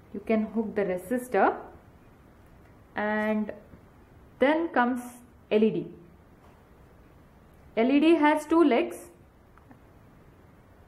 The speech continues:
or two terminals. One is longer. The longer lead is the positive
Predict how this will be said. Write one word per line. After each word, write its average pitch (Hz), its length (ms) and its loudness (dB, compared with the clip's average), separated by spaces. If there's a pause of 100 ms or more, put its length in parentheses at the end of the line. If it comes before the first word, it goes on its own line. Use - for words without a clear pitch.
(200)
or 208 200 2
two 302 240 2
terminals. 240 580 2 (680)
One 240 200 2
is 294 160 4
longer. 240 540 2 (720)
The 226 140 0
longer 269 640 4
lead 277 360 -4
is 214 220 -4
the 202 100 0
positive 214 680 2